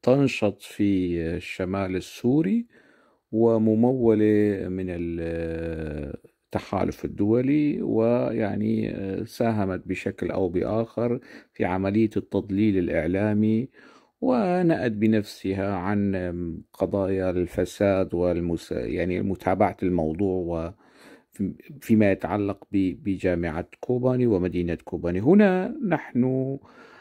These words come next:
أمام، آه، يعني أحد أساطين وعباقرة الإعلام الكردي، ويعني أستاذنا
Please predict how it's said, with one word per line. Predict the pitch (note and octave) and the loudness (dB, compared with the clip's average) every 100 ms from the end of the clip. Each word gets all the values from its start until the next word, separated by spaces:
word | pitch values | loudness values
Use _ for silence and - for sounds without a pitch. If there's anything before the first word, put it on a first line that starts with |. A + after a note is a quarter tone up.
| - - | -12 0
أمام، | A#2 B2 C3 C3+ C3+ C3+ | 4 6 4 4 2 0
آه، | B2+ G#2 G2 F#2+ F#2+ F#2+ F#2+ F#2+ F#2 F#2 F#2 F2+ - - _ | 0 0 0 0 -2 -2 -2 -4 -4 -4 -4 -6 -8 -10 _
يعني | F#2 F2+ F#2 F2+ F2+ - - | -6 -4 -2 -2 -2 -4 0
أحد | E3 - A2+ A2+ - _ _ _ _ _ _ | -2 2 2 0 -6 _ _ _ _ _ _
أساطين | - B2+ - C3+ B2+ - D#3+ E3+ E3 A#2+ G#2 | 0 4 6 8 6 4 6 6 4 2 2
وعباقرة | G#2+ G2+ G2+ A2+ A#2 A2 _ - E3+ C#3+ A2+ - - | 2 2 0 2 0 -2 _ 4 6 6 4 -6 -4
الإعلام | A2 G#2 A2+ F#2+ G2+ G#2+ G2+ G2 | 0 2 2 2 2 2 0 0
الكردي، | F2+ - G2+ F#2 - F#2 | -4 -2 -2 -2 -2 -2
ويعني | F2+ G2 G2 G2 F#2+ G2 G2 G2 F#2+ - G#2+ G2 G2 G2+ G#2+ A2 - | 0 2 2 2 2 2 2 0 0 0 0 0 0 0 2 0 0
أستاذنا | A#2 - - C#3 D3+ B2 A#2 A2 G2+ G2 | -4 -4 4 6 6 6 2 2 0 -4